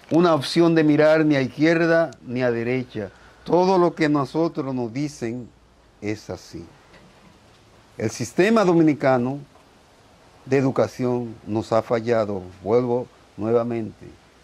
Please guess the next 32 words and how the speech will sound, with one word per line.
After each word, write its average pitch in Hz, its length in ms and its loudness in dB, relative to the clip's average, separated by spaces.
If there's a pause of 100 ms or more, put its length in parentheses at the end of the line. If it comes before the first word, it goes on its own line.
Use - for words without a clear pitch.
(420)
a 110 120 -4
los 113 120 -2
presidentes 113 680 -6
que 104 100 -12
se 117 120 -6
han 120 120 -4
tomado 123 640 -2 (300)
el 101 140 -10
trabajo 113 480 0
de 117 120 -6
crear 107 360 -2
escuela, 110 600 -8 (360)
han 107 180 -6
creado 113 400 0
escuela, 131 400 -4
pero 107 200 -6
la 104 100 -4
escuela 123 400 -2
sin 101 180 -8
buenos 117 240 -2
profesores 117 600 -4
no 101 100 -6
sirve 101 320 -8
para 90 240 -8
nada. 90 300 -8 (1400)
A 104 80 0
los 113 180 -2
escritores 123 720 0
de 120 80 -2
mi 113 240 -2
país, 104 560 -2 (1300)
"Ey, 131 360 0